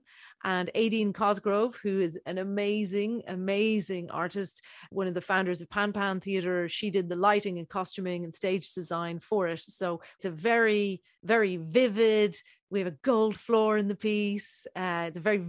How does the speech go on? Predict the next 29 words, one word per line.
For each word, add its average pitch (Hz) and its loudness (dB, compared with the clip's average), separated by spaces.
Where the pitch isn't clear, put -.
vivid, 208 4
colourful 214 0
piece 196 -6
where 185 0
Andreas 196 2
does 185 0
an 175 -4
eight-minute, 202 0
one 214 2
of 214 2
the 208 0
most 190 0
virtuosic 214 2
things 190 -2
I've 185 -2
ever 185 -2
seen 175 -6
somebody 175 -6
do, 175 -4
an 160 -6
eight-minute 208 0
monologue 175 -2
about 165 -6
Britney 175 -6
Spears, 170 -4
where 165 -4
physically 196 0
he - -6
embodies 180 0